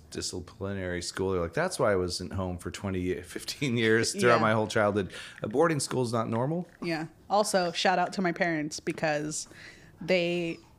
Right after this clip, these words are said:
Speaker 2: um, in kindergarten, they put me in the Spanish speaking class
Speaker 1: Mm-hmm.
Speaker 2: and I didn't know how to speak Spanish. So I was really made fun of. I didn't understand what was happening.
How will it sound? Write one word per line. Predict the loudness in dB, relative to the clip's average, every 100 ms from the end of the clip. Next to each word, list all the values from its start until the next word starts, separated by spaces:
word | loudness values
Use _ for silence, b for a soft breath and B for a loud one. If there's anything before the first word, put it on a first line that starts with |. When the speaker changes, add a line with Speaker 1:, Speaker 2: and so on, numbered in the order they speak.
| -20 -16 -2
Speaker 2:
um, | 0 0 -2 -6 -10 -14 -20 -20 -20 -20 _ -20 -8
in | -2 0
kindergarten, | 2 2 4 4 2 2 0
they | 0
put | 0 -2 0
me | -2
in | -2 -2
the | -2
Spanish | -2 0 0 -2
speaking | -4 -4 -4 -6
class | -2 -2 -2 -4 -6 -10 B B
Speaker 1:
Mm-hmm. | -4 0
Speaker 2:
and | 2 2
I | 0
didn't | 0 2 2 2
know | 2
how | 2
to | 0
speak | -2 -6 -4
Spanish. | -4 -2 -2 -2 -4 -6 -10 B B
So | -2 0 2 0 -2 -4
I | -4 -4
was | -4 -6 -6
really | -2 4 8 8 8
made | 6 2
fun | 8 8 10
of. | 8 8 6 4 -4 B B
I | -2
didn't | 4 6 8
understand | 8 8 8 8 8 6
what | 6 6
was | 6 6
happening. | 8 8 6 0 0 0 -2